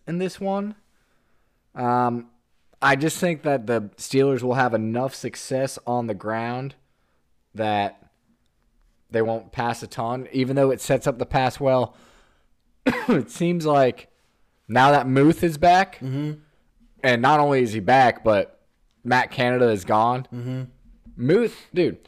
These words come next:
Speaker 1: Pat Freiermuth got no more than four targets the entire season, and he got eleven last week.
Speaker 2: Yeah.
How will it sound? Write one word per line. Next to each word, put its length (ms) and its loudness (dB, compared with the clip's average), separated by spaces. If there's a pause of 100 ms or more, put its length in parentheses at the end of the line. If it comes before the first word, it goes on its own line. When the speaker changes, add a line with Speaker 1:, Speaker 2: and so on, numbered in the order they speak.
(260)
Speaker 1:
Pat 280 4
Freiermuth 760 2 (1300)
got 380 4 (600)
no 220 4
more 220 4
than 120 2
four 340 2
targets 800 -2 (220)
the 140 -2
entire 440 -2
season, 540 -8 (1160)
and 480 0 (260)
he 160 -8
got 240 2
eleven 580 2
last 380 -2
week. 320 -8
Speaker 2:
Yeah. 240 -6